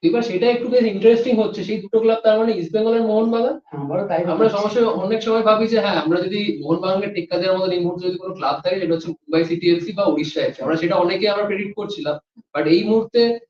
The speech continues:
Speaker 1: আহ, জলটা কিন্তু প্রায় পরিষ্কার যে রঞ্জিত বাজার যে দুটো ক্লাবের কথা মেনশন করতে চলেছে, সেটা হচ্ছে, এই দুটো ক্লাব হচ্ছে ইস্ট বেঙ্গল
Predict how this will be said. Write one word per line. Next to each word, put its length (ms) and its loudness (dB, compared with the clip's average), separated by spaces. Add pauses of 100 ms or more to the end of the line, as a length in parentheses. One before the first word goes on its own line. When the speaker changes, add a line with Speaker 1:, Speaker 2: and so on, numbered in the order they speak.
(140)
Speaker 1:
আহ, 260 0
জলটা 300 2
কিন্তু 180 -2
প্রায় 320 0
পরিষ্কার 500 0
যে 320 2
রঞ্জিত 300 4
বাজার 220 0
যে 140 -4
দুটো 220 -6
ক্লাবের 340 -2
কথা 220 -2
মেনশন 340 -8
করতে 300 -6
চলেছে, 340 0
সেটা 240 0
হচ্ছে, 220 -2
এই 100 -4
দুটো 180 0
ক্লাব 200 0
হচ্ছে 320 -4
ইস্ট 240 -2
বেঙ্গল 240 -2